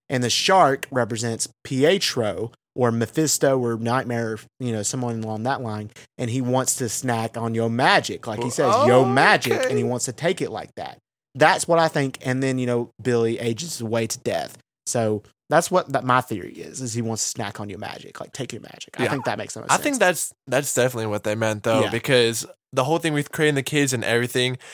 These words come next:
Speaker 2: um, either Nightmare or Mephisto wants Wanda's and
Speaker 1: Mm-hmm.
Speaker 2: the, and the kids' power. So
Speaker 1: Yep.
Speaker 2: snacking on your magic.
Speaker 1: Makes the
Speaker 2: Um,
Speaker 1: most sense.
Speaker 2: but the whole part about the kid turned to a skeleton,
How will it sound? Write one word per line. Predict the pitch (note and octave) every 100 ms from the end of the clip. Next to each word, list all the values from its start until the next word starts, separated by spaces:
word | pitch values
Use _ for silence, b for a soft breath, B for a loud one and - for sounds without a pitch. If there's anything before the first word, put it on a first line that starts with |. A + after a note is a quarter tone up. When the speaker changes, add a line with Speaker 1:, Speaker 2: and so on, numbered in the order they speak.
| B B
Speaker 2:
um, | A#2 A#2 A#2
either | C3 B2+
Nightmare | A#2+ B2 C#3+ B2+
or |
Mephisto | A#2 - A#2+ - A#2 G#2+ F#2+ -
wants | A2 A2 G#2+ A2 -
Wanda's | A2 A2 A2 A2 G#2+ G#2+ -
and | A#2 A2+ A2 G#2+
Speaker 1:
Mm-hmm. | G#2+
Speaker 2:
the, | G2+ -
and | A2
the | G#2
kids' | A2+ G#2 -
power. | A#2 G#2+ G#2+
So | - A2+
Speaker 1:
Yep. | A#2
Speaker 2:
snacking | C#3 C#3+ C#3
on | C3+
your | C3
magic. | B2 B2 A2+ A2+ - - _ _ _
Speaker 1:
Makes | A2 -
the | A2
Speaker 2:
Um, | G#2
Speaker 1:
most | G2+
sense. | G#2+ F#2 -
Speaker 2:
but | D3+
the | E3
whole | D#3 F3+
part | E3 D3
about | C#3
the | A#2+
kid | G#2+ C#3 C3+ B2+
turned | C3 A#2
to | - A2
a | A2
skeleton, | - B2 B2 A2 - G#2 G#2 G#2